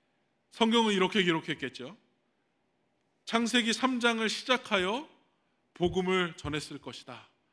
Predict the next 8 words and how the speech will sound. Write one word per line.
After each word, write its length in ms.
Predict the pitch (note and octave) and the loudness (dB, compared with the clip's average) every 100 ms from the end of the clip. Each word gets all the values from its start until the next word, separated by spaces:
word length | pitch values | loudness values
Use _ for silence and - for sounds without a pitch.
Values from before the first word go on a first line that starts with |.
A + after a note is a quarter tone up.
| _ _ | _ _
라고 220 | C#3 C#3 | -12 -8
이렇게 260 | C#3+ D3 C#3+ | -8 -8 -10
시작했을 480 | C3 D#3 D3+ C3+ C3 | -8 -8 -10 -16 -16
것입니다. 400 | A2+ - - _ _ _ _ _ _ _ _ - | -20 -20 -20 _ _ _ _ _ _ _ _ 2
왜 120 | G#3 | 6
많은 320 | G3+ G3 A3 | 8 6 4
사람들이 520 | G#3+ A3 G#3+ G3+ G#3 | 2 2 0 -2 -2
복음을 600 | G3+ F#3 F#3+ G3 G3 E3+ | 0 -2 0 2 4 2